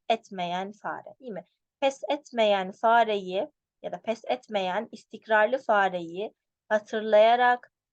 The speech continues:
Allahü Teala'nın nimeti için ne yaptı? Allah'a şükretti diyoruz kıymetli arkadaşlar. Peki. Çok çok yine kısa, güzel bir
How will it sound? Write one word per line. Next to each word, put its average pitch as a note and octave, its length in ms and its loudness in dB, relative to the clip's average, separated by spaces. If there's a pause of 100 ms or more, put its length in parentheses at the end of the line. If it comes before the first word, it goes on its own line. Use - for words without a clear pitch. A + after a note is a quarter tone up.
(120)
Allahü A3 400 2
Teala'nın F3+ 680 -2
nimeti G#3 520 -8
için A#3+ 420 -10 (320)
ne B3+ 80 0
yaptı? G3+ 300 0
Allah'a A3 640 0 (580)
şükretti A#3 880 -6 (120)
diyoruz G3 540 -8
kıymetli G3 680 -8 (1200)
arkadaşlar. - 760 -10 (200)
Peki. - 240 -20 (1160)
Çok C4 220 -10
çok A3+ 220 -10
yine G#3+ 320 -4
kısa, G#3+ 320 -2
güzel G#3 400 -4
bir A3+ 340 -10